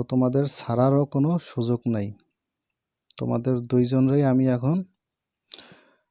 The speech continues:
বন্দি কইরা রাইখা দিতে আছি। তোমরা এই জায়গা বন্দি অবস্থায় থাকো। খেয়াল করবেন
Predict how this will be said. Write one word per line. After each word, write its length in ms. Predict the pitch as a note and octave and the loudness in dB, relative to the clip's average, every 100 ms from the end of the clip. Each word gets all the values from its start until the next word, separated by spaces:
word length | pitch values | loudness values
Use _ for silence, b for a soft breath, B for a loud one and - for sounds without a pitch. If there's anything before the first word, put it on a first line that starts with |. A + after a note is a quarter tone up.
| _ | _
বন্দি 360 | B2+ B2 B2 C3 | -4 2 4 4
কইরা 220 | C3 B2+ B2 | 2 4 4
রাইখা 300 | A#2+ A#2 A#2+ | 4 2 -2
দিতে 280 | A#2+ A#2 C3+ | -2 0 2
আছি। 240 | B2+ - C#3+ F#3 - _ _ _ _ - | 2 0 -4 -4 -10 _ _ _ _ -6
তোমরা 240 | B2 B2+ | -2 0
এই 80 | A#2+ | 0
জায়গা 240 | B2 B2+ D3+ | 0 0 0
বন্দি 320 | B2+ A#2+ A#2+ A#2+ | 0 0 0 0
অবস্থায় 440 | A#2 A2+ - G#2+ | -2 -6 -4 -6
থাকো। 320 | - G#2+ A2+ G2+ _ _ _ _ b b b b b b _ _ _ _ _ _ _ _ _ - | -6 -12 -12 -14 _ _ _ _ b b b b b b _ _ _ _ _ _ _ _ _ -12
খেয়াল 280 | - C3+ C3+ | 0 2 2
করবেন 360 | B2+ A#2+ A#2+ | 2 2 2